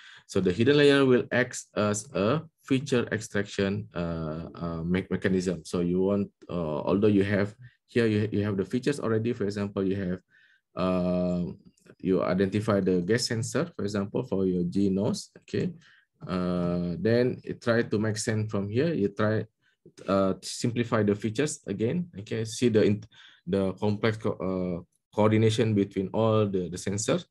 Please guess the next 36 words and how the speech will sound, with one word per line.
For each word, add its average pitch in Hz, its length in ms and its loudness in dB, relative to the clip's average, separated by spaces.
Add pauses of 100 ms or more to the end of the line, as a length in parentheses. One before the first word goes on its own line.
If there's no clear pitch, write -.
Okay, 123 180 -6
so 117 140 0
this 101 180 -2
one 107 160 0
become 95 220 -2
the 92 60 -6
features. - 480 -4 (360)
Okay, 120 200 -2
then 107 180 2
from 92 240 -2
there 147 340 2 (360)
you 95 120 0
have, 101 380 -2 (460)
you 92 80 -4
can 95 240 -2
do 98 100 2
the 85 100 0
classification. 92 760 -10 (320)
Okay. 170 200 0 (2250)
Okay, 110 280 4
so 127 720 8 (360)
yeah, 107 320 4
so 101 260 -2
you, 104 200 4
the 98 220 0
each, 151 240 0 (420)
for 107 140 2
the 104 120 4
input, 156 560 -2
each 127 280 -4
input 117 340 -6
correspond 110 400 -2
to 101 60 0
a 101 60 2
single 104 260 0
attribute 110 600 0